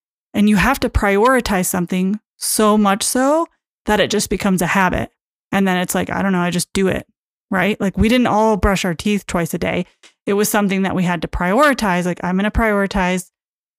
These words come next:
dental hygiene, so much so that it's just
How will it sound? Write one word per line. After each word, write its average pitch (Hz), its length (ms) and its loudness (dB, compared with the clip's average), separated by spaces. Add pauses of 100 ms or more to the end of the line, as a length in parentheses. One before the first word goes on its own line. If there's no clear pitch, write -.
(320)
dental 175 300 0
hygiene, 190 680 0 (540)
so 202 240 0
much 226 220 2
so 185 500 0
that 190 220 0
it's - 180 -4
just - 540 -4